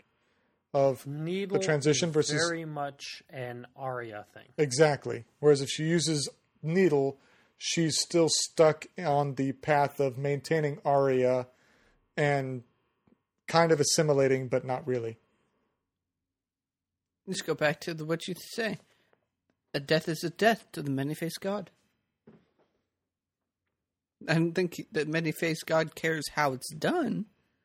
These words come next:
Speaker 1: It's not so much how the many-faced god is, it's just going to show her character change and
Speaker 2: What's,
Speaker 1: or not.
Speaker 2: what's her state of mind?
Speaker 1: Yeah.
Speaker 2: Is she embracing her new life, or is she still holding on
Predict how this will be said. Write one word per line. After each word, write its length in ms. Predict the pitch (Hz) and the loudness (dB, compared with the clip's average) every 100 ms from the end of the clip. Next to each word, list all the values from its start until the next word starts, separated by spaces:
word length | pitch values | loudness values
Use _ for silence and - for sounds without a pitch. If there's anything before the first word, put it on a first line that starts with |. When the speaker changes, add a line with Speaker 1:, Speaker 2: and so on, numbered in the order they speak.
| _ 165 151 | _ -16 -6
Speaker 1:
It's 180 | 151 151 | -2 0
not 200 | 175 175 | 2 2
so 100 | - | 2
much 200 | 165 160 | 0 2
how 80 | 165 | 4
the 60 | 143 | 2
many-faced 460 | 147 147 139 127 | 2 2 2 2
god 220 | - 131 131 | 2 2 4
is, 160 | 123 | 0
it's 160 | 127 - | -2 -4
just 220 | 131 - | -6 0
going 260 | 139 139 135 | 2 2 -2
to 60 | |
show 320 | 123 - 131 | -2 2 2
her 520 | 123 139 139 139 135 127 | 2 0 2 4 2 0
character 500 | - 147 131 127 131 | 0 4 4 2 -2
change 540 | 123 - 123 123 120 - | -2 -4 -4 -6 -8 -10
and 240 | 156 135 135 | -6 -4 -2
Speaker 2:
What's, 260 | 139 127 | 0 0
Speaker 1:
or 40 | 120 | 2
not. 160 | 120 | 0
Speaker 2:
what's 180 | 113 160 | 0 -2
her 160 | - 156 | -8 -8
state 320 | 135 143 135 | -10 -12 -12
of 120 | 117 | -12
mind? 440 | 110 107 104 95 92 | -14 -14 -14 -16 -2
Speaker 1:
Yeah. 160 | 139 123 - _ _ | 0 0 -4 _ _
Speaker 2:
Is 180 | 143 160 | -12 -10
she 280 | - 180 160 | -10 -8 -10
embracing 760 | 147 127 135 143 - 143 135 131 - | -10 -10 -10 -10 -10 -10 -12 -14 -10
her 420 | 135 135 135 127 _ _ _ 123 | -8 -8 -10 -12 _ _ _ -16
new 340 | 120 131 143 | -10 -8 -8
life, 600 | 135 120 113 110 - - _ _ _ _ - | -10 -12 -14 -18 -20 -20 _ _ _ _ -14
or 160 | 117 | -12
is 100 | 117 | -12
she 200 | - 123 | -14 -12
still 380 | 113 - 131 117 | -12 -12 -12 -12
holding 380 | - 123 113 110 | -14 -14 -14 -14
on 340 | 110 110 107 | -12 -12 -14